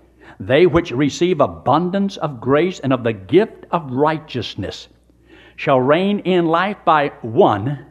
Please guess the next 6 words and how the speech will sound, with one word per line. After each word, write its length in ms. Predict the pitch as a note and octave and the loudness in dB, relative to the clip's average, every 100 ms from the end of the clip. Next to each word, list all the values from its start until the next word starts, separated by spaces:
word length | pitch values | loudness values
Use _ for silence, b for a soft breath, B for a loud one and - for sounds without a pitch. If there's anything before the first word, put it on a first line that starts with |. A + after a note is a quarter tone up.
| _ | _
Jesus 460 | F2+ C3+ C3+ B2 B2+ | -10 -4 -4 -4 -12
Christ." 420 | - G#2+ E2 - - _ _ _ _ _ _ _ _ _ _ _ - | -6 -6 -6 -12 -20 _ _ _ _ _ _ _ _ _ _ _ -2
The 100 | D3 | 0
abundance 840 | G#2 G2 F3 F3+ A2+ F#2 F2+ - - _ _ _ - | 0 -2 0 0 -2 -6 -8 -16 -20 _ _ _ -2
of 240 | A2+ G2 | -2 -4
grace. 540 | - C#3 G#2+ E2 - | -4 -2 -2 -6 -16